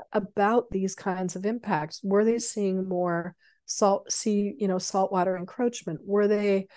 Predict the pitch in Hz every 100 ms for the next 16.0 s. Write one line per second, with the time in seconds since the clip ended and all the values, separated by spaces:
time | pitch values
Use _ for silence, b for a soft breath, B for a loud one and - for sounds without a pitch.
0 | b b _ 220 240 233 202 196 185 202
1 | 208 202 185 - 185 175 - 220 220 202
2 | 180 - 180 202 233 254 302 262 - 185
3 | 202 208 196 - - 214 220 196 185 180
4 | 170 - 208 220 262 247 233 208 185 -
5 | 175 180 - 180 170 180 175 175 165 165
6 | 175 180 170 170 - - 175 175 165 160
7 | 160 _ _ _ _ _ _ _ - 196
8 | 190 - 214 196 196 190 185 180 175 175
9 | 165 180 175 175 - - - 180 175 170
10 | 165 170 175 170 170 170 220 202 190 -
11 | 175 170 180 180 170 175 175 - 180 165
12 | - 226 202 - 185 180 180 B B B
13 | B _ _ _ _ - 190 185 175 185
14 | - 180 180 190 175 - 180 175 - 180
15 | 165 170 - 165 - 233 233 226 208 185